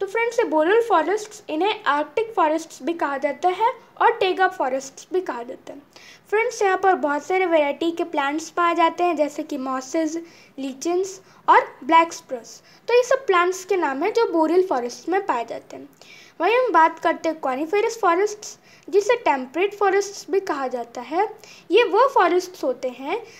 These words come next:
जहाँ ना तो ज़्यादा गर्मी होती है, ना ही ज़्यादा ठंड होती है। ये moderate climate वाले forests होते हैं। और ये friends, जो हमारा Tropic of Cancer और Tropic of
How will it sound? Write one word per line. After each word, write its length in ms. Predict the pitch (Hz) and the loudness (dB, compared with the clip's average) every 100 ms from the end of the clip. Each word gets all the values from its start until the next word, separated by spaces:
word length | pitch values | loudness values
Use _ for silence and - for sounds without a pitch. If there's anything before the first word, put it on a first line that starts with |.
| - | -14
जहाँ 440 | 254 349 427 480 480 - - | -2 2 4 4 0 -12 -4
ना 180 | 294 403 | 2 4
तो 180 | 466 523 | 6 6
ज़्यादा 240 | 508 508 | 6 4
गर्मी 400 | - 254 247 359 | 2 0 0 0
होती 320 | 440 440 440 | 2 0 2
है, 280 | 466 480 480 - - - | 4 4 0 -6 -20 -6
ना 160 | 311 415 | 2 2
ही 160 | 494 480 | 4 2
ज़्यादा 280 | 392 349 | 2 2
ठंड 340 | 440 427 480 440 | 0 0 0 2
होती 300 | 320 240 247 | 0 -2 -8
है। 280 | 233 254 254 - - - | -16 -18 -18 -20 -20 -4
ये 340 | 269 453 587 - - | 2 4 2 -2 -8
moderate 580 | 311 370 381 440 523 539 | 0 2 2 4 4 4
climate 400 | 427 339 339 370 | 2 2 2 0
वाले 320 | 339 285 330 | 2 2 0
forests 720 | 508 - 392 370 392 392 - 320 | -4 -2 2 4 2 -2 -6 -4
होते 240 | 269 269 | -4 -4
हैं। 300 | 269 370 494 - - - - - | -4 -2 -2 -8 -20 -20 -2 4
और 380 | 349 403 415 294 | 6 6 2 2
ये 160 | 349 | 2
friends, 520 | 480 466 453 466 - 466 466 - - - 269 | 2 2 0 0 0 0 0 -4 -20 -12 -2
जो 140 | 381 | 2
हमारा 600 | 403 403 403 403 415 403 | 2 4 4 6 6 4
Tropic 300 | 339 311 415 | 2 2 2
of 160 | 440 466 | 0 0
Cancer 480 | - 339 339 339 | 2 2 2 0
और 160 | 415 392 | 0 0
Tropic 320 | 330 285 359 | 0 -2 -4
of 140 | 415 | -4